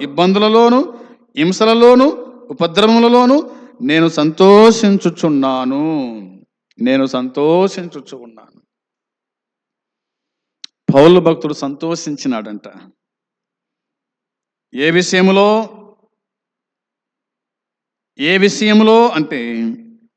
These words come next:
క్రీస్తు నిమిత్తం నాకు కలిగిన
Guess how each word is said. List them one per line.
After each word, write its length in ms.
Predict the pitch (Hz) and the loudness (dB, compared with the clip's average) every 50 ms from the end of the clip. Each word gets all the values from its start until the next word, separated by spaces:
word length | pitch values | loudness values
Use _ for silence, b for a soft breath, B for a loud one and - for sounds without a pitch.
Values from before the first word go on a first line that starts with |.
| _ _ _ _ _ _ _ _ _ _ _ _ _ _ _ _ _ _ _ _ _ _ _ _ _ _ _ _ _ _ _ _ _ _ _ _ _ _ | _ _ _ _ _ _ _ _ _ _ _ _ _ _ _ _ _ _ _ _ _ _ _ _ _ _ _ _ _ _ _ _ _ _ _ _ _ _
క్రీస్తు 420 | - 156 170 196 220 208 - - | -6 -2 0 0 0 0 0 2
నిమిత్తం 520 | 208 202 196 196 202 196 - 202 190 190 185 | 2 4 4 4 2 0 -2 -2 0 2 2
నాకు 200 | 180 180 170 - | 2 0 -2 -4
కలిగిన 640 | - 170 170 165 160 175 165 165 165 160 165 165 | -6 -4 -4 -4 -2 -2 0 0 0 0 -2 -2